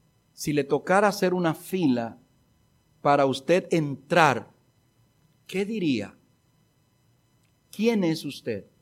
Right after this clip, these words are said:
¿Cómo se definiría usted? ¿Como alguien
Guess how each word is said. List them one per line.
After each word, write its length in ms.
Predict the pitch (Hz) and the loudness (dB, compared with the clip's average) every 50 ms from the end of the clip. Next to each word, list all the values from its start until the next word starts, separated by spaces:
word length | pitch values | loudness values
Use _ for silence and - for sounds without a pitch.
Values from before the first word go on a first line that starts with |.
| _ _ _ _ _ _ _ _ _ _ _ _ _ _ _ _ _ _ _ _ _ _ _ _ _ _ | _ _ _ _ _ _ _ _ _ _ _ _ _ _ _ _ _ _ _ _ _ _ _ _ _ _
¿Cómo 280 | - 226 247 262 285 262 | 4 6 6 6 6 4
se 180 | 254 - 220 | 2 2 2
definiría 680 | 202 - - - - 165 151 143 135 135 151 156 147 131 | 2 0 -2 -4 -4 -2 0 2 2 2 2 2 2 0
usted? 360 | 123 - - 120 107 98 - _ _ _ _ _ _ _ _ _ _ _ _ _ _ _ _ _ _ _ _ _ _ _ _ _ _ _ _ _ _ _ _ _ | -2 -4 -6 -8 -8 -8 -10 _ _ _ _ _ _ _ _ _ _ _ _ _ _ _ _ _ _ _ _ _ _ _ _ _ _ _ _ _ _ _ _ _
¿Como 300 | - 165 156 165 156 160 | 0 0 2 4 4 6
alguien 680 | 185 220 233 226 214 226 220 208 208 190 175 170 170 | 6 6 4 4 6 6 4 4 4 0 -6 -8 -10